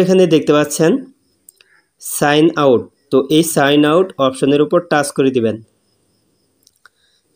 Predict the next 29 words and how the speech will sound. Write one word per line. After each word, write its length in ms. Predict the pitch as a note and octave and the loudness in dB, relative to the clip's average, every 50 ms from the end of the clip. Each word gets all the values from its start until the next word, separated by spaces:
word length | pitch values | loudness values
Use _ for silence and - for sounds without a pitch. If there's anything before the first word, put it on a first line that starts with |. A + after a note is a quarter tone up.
| _ _ | _ _
তারপর 240 | C#3+ C#3+ C#3+ - E3+ F3 | -2 -2 0 2 2 2
এখানে 160 | E3 F#3 F#3 F3+ | 2 2 2 2
দেখতে 140 | E3+ E3 E3+ | 2 2 2
পাচ্ছেন 220 | E3 D#3+ E3 E3+ D#3+ E3 - | 2 2 2 -2 -2 -2 -4
sign 320 | - C#3+ C#3+ D3 D#3 D#3+ E3+ E3 D#3 D3+ | -2 0 2 2 4 2 2 2 2 2
out 160 | D3 D#3+ D#3+ D#3+ - - C#3+ | 2 0 0 -2 -4 -2 0
on 100 | C#3+ D3+ D#3 D#3 - - | 2 0 0 -2 -4 -4
Symphony 460 | - D#3 C#3+ C3+ D3 C3+ C#3 D3+ - - - _ _ _ _ _ C3 B2+ A#2+ C3+ | -2 -2 0 2 2 2 2 2 2 0 -2 _ _ _ _ _ -6 -4 0 2
jet 220 | C3 C3 C3 - C4 - _ _ | 2 2 0 -2 -4 -16 _ _
চল্লিশ, 280 | E3+ E3+ E3 E3 D#3 - - - | 0 0 2 0 -2 -2 -2 -2
তারপর 200 | C3+ C3 - C#3+ C#3 | -2 0 0 0 0
এখানে 160 | C3+ E3 C#3+ D3 | 0 2 2 2
নিচে 160 | D#3 D3+ - E3 D#3 | 0 2 0 0 0
দেখতে 160 | D#3+ C#3 - C3+ | 0 0 2 2
পাচ্ছেন 240 | C3+ C#3 - D#3 D#3+ D#3+ - | 0 2 0 -2 -4 -2 -2
sign 240 | - C#3 C3 C3+ C#3+ D#3+ D#3 - | -2 0 2 4 2 2 2 2
out, 80 | C#3+ C#3 | 2 2
এর 80 | C3+ C3+ C3+ | 2 2 0
উপর 140 | - E3+ F3+ _ | -2 -4 -2 _
touch 160 | - C#3+ C3 - - - | -2 -2 -2 -2 -2 0
করে 180 | - C3+ D3+ - C#3 | 2 2 2 2 0
দিবেন। 240 | C#3 A#2+ A#2 A2 G#2+ G#2+ G#2+ _ _ _ _ _ _ _ _ _ _ _ _ _ _ - - _ _ - _ _ _ _ _ _ _ _ _ _ _ G2+ G2+ _ _ _ _ - - _ _ _ _ A#5 A#5 A#5 C6 - C6+ C6+ C6+ _ - _ _ _ _ _ _ _ - | 0 -2 -2 -6 -6 -12 _ _ _ _ _ _ _ _ _ _ _ _ _ _ _ -20 -20 _ _ -20 _ _ _ _ _ _ _ _ _ _ _ _ _ _ _ _ _ -20 -20 _ _ _ _ _ _ _ _ -20 -20 -20 _ _ -20 _ _ _ _ _ _ _ 2
তো 60 | D#3 D#3 D#3 D3+ | 2 4 4 2
দেখতে 200 | D#3+ D#3+ - F3+ | 0 0 2 2
পাচ্ছেন 260 | F3 F3 F3 - F#3 F3+ F3+ | 2 2 0 0 0 2 2
নিচে 180 | F#3 F3+ F3+ F#3 F3 E3+ | 2 2 2 0 0 0
দেখাচ্ছে 400 | D#3 D3 - D3+ C#3+ - - - E3 E3+ - - - | -2 -2 -2 -4 -4 -2 -2 -2 -2 -2 -4 -8 -4
sign 320 | - C#3+ C#3 C#3+ D3+ E3 G3+ A3 - _ _ _ _ _ C3+ D3+ | -2 -2 0 0 0 0 -2 -4 -8 _ _ _ _ _ -2 0
out 200 | - C3+ A#2+ F#2+ | 2 2 0 -2